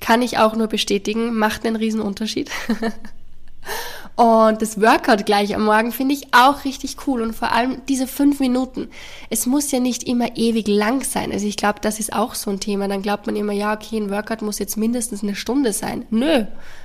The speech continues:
warum? Fünf Minuten, zehn Minuten reicht doch auch. Vor allem, wenn du das jeden Tag machst.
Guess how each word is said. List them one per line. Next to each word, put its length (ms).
warum? 520
Fünf 260
Minuten, 340
zehn 180
Minuten 300
reicht 300
doch 80
auch. 260
Vor 140
allem, 180
wenn 100
du 60
das 160
jeden 240
Tag 300
machst. 340